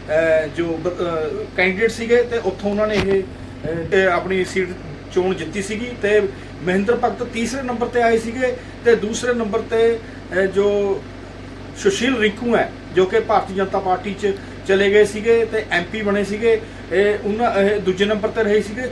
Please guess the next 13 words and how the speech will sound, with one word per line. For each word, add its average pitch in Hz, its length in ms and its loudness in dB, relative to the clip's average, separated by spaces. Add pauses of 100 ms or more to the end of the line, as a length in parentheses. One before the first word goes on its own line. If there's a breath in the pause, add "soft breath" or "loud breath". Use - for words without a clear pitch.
ਚਾਰ 190 240 4
ਹਜ਼ਾਰ 196 260 4
ਕੁਛ 226 220 -6
ਵੋਟਾਂ 190 320 -2
ਦੇ 185 100 0
ਨਾਲ, 170 380 0
ਅ, 165 580 -2
ਸ਼ੀਤਲ 226 440 -2
ਅੰਗਰਾਲ 170 500 0 (340 loud breath)
ਜਿੱਤੇ 208 300 4
ਸੀਗੇ 240 280 0
ਤੇ 240 180 2
ਹੁਣ 220 460 0